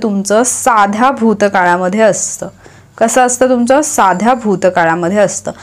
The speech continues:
आता साधा भूतकाळ याच्यावरून जर पाहिलं तर दुसरा option तुमचा eliminate होतो, कारण इथे "I forgot, I forgot, I forgot," इथे posting दिलंय, इथे "to post" दिलंय, इथे "forgetting" दिलंय, हे तर चुकीचंच आहे, आणि "to post" दिलंय, ठीक आहे. पहिला rule तर तुमच्या लक्षात आला की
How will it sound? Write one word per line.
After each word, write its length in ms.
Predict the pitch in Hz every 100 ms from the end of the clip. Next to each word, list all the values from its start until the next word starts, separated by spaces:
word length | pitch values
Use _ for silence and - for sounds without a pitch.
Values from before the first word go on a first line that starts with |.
| - - -
आता 180 | 233
साधा 360 | 269 240 208 285
भूतकाळ 440 | 254 247 247 269
याच्यावरून 420 | 254 214 254 247 254
जर 100 | 262
पाहिलं 280 | 226 202
तर 120 | 214 277
दुसरा 260 | 240 233 240
option 320 | 233 220 208
तुमचा 220 | 202 294
eliminate 340 | 320 285 240 214
होतो, 140 | 196
कारण 180 | 196 208
इथे 180 | 208 247
"I 240 | 208 226 240
forgot, 320 | 233 220 233 254
I 140 | 202 214 226
forgot, 320 | 214 208 254 - - - -
I 140 | - 220 226
forgot," 300 | 190 185 208
इथे 120 | 254
posting 640 | 247 233 220 - 254 247
दिलंय, 260 | 233 226 339 - _ 226
इथे 160 | 240
"to 160 | 240 233 226
post" 200 | 220 - 226
दिलंय, 240 | 214 247
इथे 260 | 240 214 233
"forgetting" 600 | 240 202 196 214 226 220
दिलंय, 160 | 214
हे 140 | 214 220
तर 100 | 233
चुकीचंच 500 | 214 202 196 185 196
आहे, 100 | 202
आणि 120 | 262
"to 60 | 262
post" 300 | 220 180 180 -
दिलंय, 160 | 151
ठीक 200 | 170 262
आहे. 80 | 330 - - -
पहिला 240 | 262 254 262
rule 220 | 226 202
तर 60 |
तुमच्या 260 | 233 220 269
लक्षात 300 | 311 302 320
आला 160 | 240 226
की 200 | 247